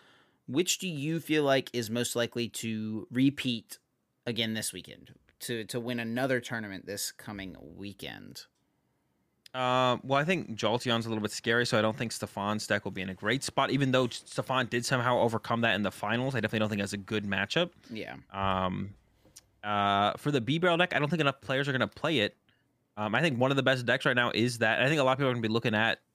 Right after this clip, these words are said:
Speaker 2: Matty B's and Henry Brand's list and looking like, "Okay, there's some, there's some interesting stuff going on here that gives you an edge up against other Arceus decks." Uh, I kinda wanna play that 'cause Arceus just is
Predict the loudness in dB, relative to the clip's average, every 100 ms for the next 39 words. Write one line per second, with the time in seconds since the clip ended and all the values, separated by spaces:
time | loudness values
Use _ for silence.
0 | _ -4 0 0 0 0 0 0 -2 0
1 | 0 0 -2 -2 -2 -4 -4 -8 -4 -4
2 | -2 -2 0 0 0 -2 -2 -2 -4 -2
3 | 0 0 0 0 2 2 2 4 2 0
4 | -12 -20 _ _ -6 -6 _ _ -8 -4
5 | 0 2 2 0 0 0 0 -6 -4 -4
6 | -2 -2 -2 -4 -4 -2 0 -2 -4 -8
7 | -4 -2 -2 -2 -12 -12 _ _ _ _
8 | -6 -2 0 0 -2 -2 -2 -2 -2 -4
9 | -4 -4 0 0 0 -2 -4 -6 -2 0
10 | 0 -2 -10